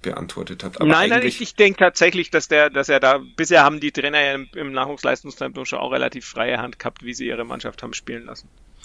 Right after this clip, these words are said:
Speaker 1: Ja.
Speaker 2: Also von daher denke ich jetzt nicht, dass das, dass das jetzt großartig anders sein wird. Ähm,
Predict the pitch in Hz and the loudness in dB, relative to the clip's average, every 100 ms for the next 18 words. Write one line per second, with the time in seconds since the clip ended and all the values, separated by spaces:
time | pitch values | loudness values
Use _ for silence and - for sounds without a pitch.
0 | - 82 - - _ _ - _ - - | -4 -4 -4 -18 _ _ -20 _ -14 -12
1 | - 120 117 117 120 120 120 127 - - | -10 0 2 2 0 -6 -8 -10 -10 -12
2 | 123 120 117 123 - 127 - - - - | -8 -6 -2 -4 -4 -10 -12 -14 -18 -20
3 | - 127 - 131 131 - 127 135 131 127 | -10 -10 -10 -10 -10 -8 -8 0 0 0
4 | 123 127 139 - 135 135 131 135 - - | -4 -4 -4 -2 -4 -2 -4 -4 -8 -20
5 | - - - - _ 123 117 123 | -20 -20 -20 -20 _ -6 -6 -8